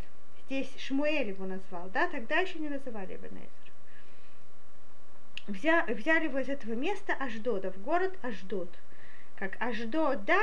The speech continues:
это Ле Ашдод, да, мы Гей добавляем в конце, это как направление, вместо Ламот в начале. "Векху плештим эт Арон Элуким, веявиото бейт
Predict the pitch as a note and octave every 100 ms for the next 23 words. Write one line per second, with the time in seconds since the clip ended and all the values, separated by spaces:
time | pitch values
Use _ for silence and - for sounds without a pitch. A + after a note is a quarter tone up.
0 | G4 C#4+ C4+ B3+ D#4 F#4 C4 A#3 G3+ G3
1 | F3 - - - A#3 D4+ - - A3+ A3
2 | C4+ E4 C4+ A#3 A3 A#3+ A#3+ - C#4 C4+
3 | - F4+ - - - - A3 B3 C4 B3
4 | C4+ A#3+ B3+ A3 A3+ C4+ - B3 B3 A#3
5 | A#3 A3+ G#3 - F#3 F#3 F#3 - - -
6 | - - - - - - - B3 B3+ -
7 | G#4 G#4 D4+ D4 - E4 F4+ F4+ C4 C#4
8 | C4 B3+ F4 E4 B3+ G#3+ - - D#4+ D4+
9 | A#3 A#3+ A#3+ B3 F4 F#4+ F#4 E4 G#3 G3
10 | D#4 G4 G4+